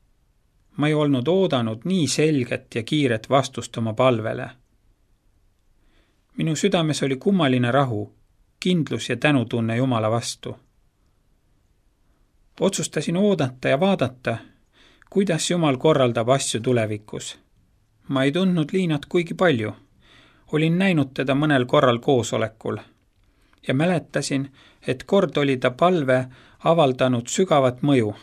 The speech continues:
Olin veendunud, et Jumal pööras minu tähelepanu Liinale, kuid ma otsustasin oodata, mitte otsida kohe kontakti. Koosolek ja minu kõne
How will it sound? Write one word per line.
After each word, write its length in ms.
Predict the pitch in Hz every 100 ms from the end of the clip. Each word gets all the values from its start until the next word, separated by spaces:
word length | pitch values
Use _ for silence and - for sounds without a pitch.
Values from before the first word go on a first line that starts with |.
| _ _ _ _ _ _ _ _ _ _ _ _ _ _ _
Olin 280 | 143 139 131
veendunud, 580 | 175 185 131 123 117 113
et 160 | 113 151
Jumal 300 | 180 151 117
pööras 500 | 170 160 123 127 143
minu 200 | 135 127
tähelepanu 600 | 165 135 113 117 117 123
Liinale, 520 | 143 123 110 110 - _ _ - - - -
kuid 180 | 147 143
ma 120 | 165
otsustasin 540 | 202 151 - 135 143
oodata, 600 | 156 127 113 - _ 117 - _ _ _ _ 165
mitte 320 | 165 - 135
otsida 480 | 160 165 - 113 107
kohe 240 | 131 117
kontakti. 720 | 113 107 - 104 - - - _ _ _ _ _ _ _ _ _ _ _ _ -
Koosolek 760 | 196 185 - 143 131 127 - - _ -
ja 100 | 135
minu 240 | 139 123
kõne 460 | 127 190 175 151